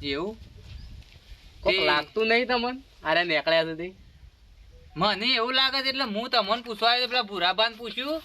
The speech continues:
Speaker 2: હમ.
Speaker 1: કે અમોને આલ્યું છે.
Speaker 2: ભૂરાને આલ્યું છે?
Speaker 1: તાણ, અન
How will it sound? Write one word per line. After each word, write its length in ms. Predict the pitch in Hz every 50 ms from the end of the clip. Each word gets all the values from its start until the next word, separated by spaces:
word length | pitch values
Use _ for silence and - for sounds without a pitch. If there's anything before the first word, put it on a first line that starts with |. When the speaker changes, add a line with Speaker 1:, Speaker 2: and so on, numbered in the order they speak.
| - -
Speaker 2:
હમ. 200 | 151 151 143 -
Speaker 1:
કે 180 | - 285 294
અમોને 480 | 285 262 220 196 196 214 240 247 254 247
આલ્યું 320 | 233 214 208 208 208 202
છે. 360 | 180 165 165 151 127 117 117 -
Speaker 2:
ભૂરાને 320 | 143 147 156 170 196 214
આલ્યું 260 | 214 208 202 214 208
છે? 120 | 220 240 247
Speaker 1:
તાણ, 240 | 208 214 220 220
અન 420 | 226 214 - 196 220 233 233 220